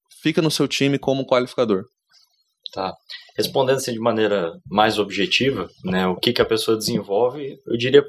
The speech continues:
Speaker 2: principalmente assim a não ter medo do telefone, porque querendo ou não é um, vai ser o seu maior canal de comunicação, né? Não vai ser o e-mail,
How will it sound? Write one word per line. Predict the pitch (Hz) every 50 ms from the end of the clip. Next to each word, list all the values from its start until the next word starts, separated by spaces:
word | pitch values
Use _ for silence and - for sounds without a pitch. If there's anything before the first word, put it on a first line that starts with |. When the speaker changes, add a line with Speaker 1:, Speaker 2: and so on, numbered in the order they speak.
| - -
Speaker 2:
principalmente | 143 160 175 175 - - 151 127 135 143 143 147
assim | 139 120 - - 143 143
a | 143 147 143 135 131 127
não | 120 110 117 131 139 160 156
ter | - 147
medo | 139 139 135 135
do | 123 -
telefone, | 135 127 127 120 - - 104 117 127 139 - _ _ _ _ _ _ _ _ _ _ -
porque | - 127 - 139
querendo | 135 - 143 123 135 139 139
ou | 139 127
não | 123 123 139 147 147
é | 151 156
um, | 160 160 160 156 160 - _ - 135 135 147 151 - - - - - - -
vai | - 131 135
ser | - -
o | 156
seu | - 160 143
maior | 131 143 151 156 151
canal | - 151 135 139 139
de | 131
comunicação, | - 135 127 123 - 127 120 - 95 85 - - _ _ _ _ _ _ -
né? | 90 85 85 85 - - - - - - _ _ _ -
Não | 104 120 120
vai | 117 117
ser | 113 - 131
o | 113
e-mail, | 113 110 113 127 151 165 170